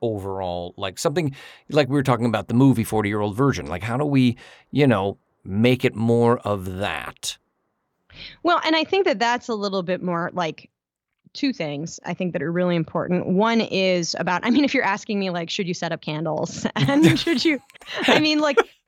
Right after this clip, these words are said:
Speaker 2: you can, like, there's, I'm trying to remember the name of it. I think it might be the book Becoming Orgasmic, right? Like, there's a book from, I don't know, maybe it's the late eighties, early nineties. I should know that. Um,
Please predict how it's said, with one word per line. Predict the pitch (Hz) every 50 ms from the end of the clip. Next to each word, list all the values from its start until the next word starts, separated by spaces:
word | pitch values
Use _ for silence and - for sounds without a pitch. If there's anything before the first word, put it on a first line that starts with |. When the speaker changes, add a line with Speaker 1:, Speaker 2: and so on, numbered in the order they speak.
| _ -
Speaker 2:
you | 330 466 571
can, | - - 277 247 262 277 240
like, | 226 220 -
there's, | 277 294 - -
I'm | 269 262
trying | - - 381 403
to | 330
remember | 208 190 185 196 214 226 185
the | 165 170
name | 170 156 160 160 170 190 208 208
of | 185 160
it. | 160 160 156 151 - -
I | -
think | - 330 427
it | 466 381
might | 214 -
be | - 185
the | 175 190
book | 165 160 190 170 - -
Becoming | 175 156 - - 190 185 185 175
Orgasmic, | 160 160 151 151 147 156 170 156 - 160 156 - -
right? | 190 190 -
Like, | 226 214
there's | 262 277 247
a | 269
book | 196 - - 320 330 -
from, | - 277 208 - -
I | - - 180
don't | 202 185
know, | 151 170
maybe | 185 180 185 196 226
it's | 233 -
the | -
late | 254 247 262 254
eighties, | 254 262 262 262 254 226
early | 247 226 220 220
nineties. | 220 220 220 226 226 220 -
I | 196
should | 196 - 185 170
know | 165 165 160
that. | 147 - - - _ _ - - - - - -
Um, | - 208 208 214 214 220 214 220 208